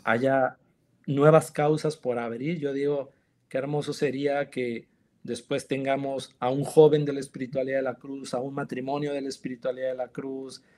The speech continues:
a una p-, persona que se santificó en la vida de la soltería o en el trabajo. Digo, porque allí es donde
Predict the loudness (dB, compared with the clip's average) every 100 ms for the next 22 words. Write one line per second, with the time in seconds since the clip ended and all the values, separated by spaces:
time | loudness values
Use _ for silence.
0 | _ _ -6 -2 0 0 -2 -2 -2 -4
1 | -4 -4 -2 -2 -4 -2 -4 -4 -10 -2
2 | 0 0 0 0 0 -2 -4 -6 -8 -10
3 | -14 -14 -4 2 2 2 -2 -6 -16 -20
4 | _ -8 -6 -6 -6 -4 -2 0 2 2
5 | 2 -2 -4 -4 -2 0 2 4 6 6
6 | 4 0 -2 -2 0 0 0 -4 -10 _
7 | _ 2 6 6 4 -4 -2 -2 -2 -4
8 | -6 -4 2 4 4 2 0 -4 -6 -8